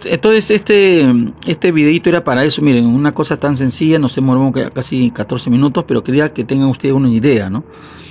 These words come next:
De cómo son las tecnologías. Ya saben, hay dos tecnologías en el Perú, lo que es servicio de cable, lo que es el K T V y el D T H. Ya saben, ya cuando tú pidas, tú quieres tener un servicio de cable, cuando te ofrecen K T V, tú ya sabes que va a ser menos resolución,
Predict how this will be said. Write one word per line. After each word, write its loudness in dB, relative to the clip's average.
De -2
cómo 0
son -2
las -2
tecnologías. 0
Ya 0
saben, -2
hay 0
dos -2
tecnologías 0
en 2
el 0
Perú, 0
lo -2
que -6
es -6
servicio -2
de -4
cable, -2
lo -4
que -4
es -4
el -4
K -6
T 0
V 2
y 2
el 0
D -4
T -2
H. -2
Ya -2
saben, 0
ya 0
cuando -4
tú -2
pidas, -2
tú -8
quieres -2
tener 2
un 4
servicio 0
de -14
cable, -4
cuando -2
te -2
ofrecen -2
K -4
T 0
V, 2
tú -6
ya 0
sabes -2
que -2
va 0
a -8
ser -4
menos 0
resolución, -2